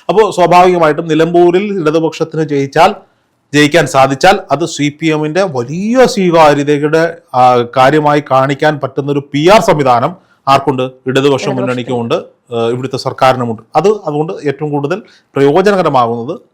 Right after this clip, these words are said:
Speaker 1: ഇടതുപക്ഷത്തിനായിരിക്കും. മറിച്ച് ഇടതുപക്ഷം അവിടെ പരാജയപ്പെടുകയാണെങ്കിൽ അവർ പറയാൻ പോകുന്നത്, "അയ്യോ, അത് വലിയ പ്രത്യേകിച്ച് കാര്യമൊന്നുമില്ല,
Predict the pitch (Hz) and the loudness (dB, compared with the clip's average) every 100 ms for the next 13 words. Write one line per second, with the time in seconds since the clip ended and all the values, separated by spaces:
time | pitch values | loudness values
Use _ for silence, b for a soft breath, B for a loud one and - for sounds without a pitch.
0 | _ _ 202 214 196 151 117 107 101 - | _ _ 2 4 4 2 -6 -10 -12 -18
1 | - - _ - 165 196 196 127 120 _ | -20 -20 _ 2 4 4 2 -4 -4 _
2 | _ 190 214 208 214 185 165 165 196 190 | _ 2 4 4 2 2 4 4 4 2
3 | 151 135 135 139 143 139 131 143 127 120 | 2 0 0 -2 -2 -2 0 0 -2 -10
4 | 120 165 156 151 120 123 226 254 208 208 | -8 -8 -4 -2 0 2 0 0 -2 0
5 | 202 190 196 180 175 160 156 147 123 113 | 0 0 0 0 2 4 2 -4 -4 -4
6 | 165 - | -4 -6